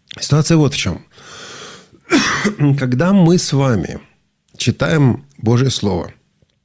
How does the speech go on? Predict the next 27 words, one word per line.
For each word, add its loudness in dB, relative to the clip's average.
а, 2
мы 4
постепенно 0
выстраиваем 2
некую 0
картину. -6
И 4
эта -2
картина, 0
ну, 0
в -6
частности, 0
вот -2
в -10
данном 2
случае, -4
если -8
мы -4
говорим -2
про -4
откровение 2
Иоанна 0
Богослова, -4
это -2
картина 0
грядущих -2
событий, -8